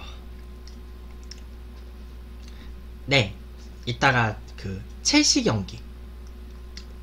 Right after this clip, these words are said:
이따 첼시 아마 이피엘 경기일 거예요.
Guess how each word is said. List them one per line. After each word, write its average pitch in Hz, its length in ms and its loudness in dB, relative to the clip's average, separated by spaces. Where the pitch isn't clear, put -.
이따 123 280 0
첼시 285 420 6
아마 139 200 6
이피엘 185 340 4
경기일 95 300 -2
거예요. 90 320 -6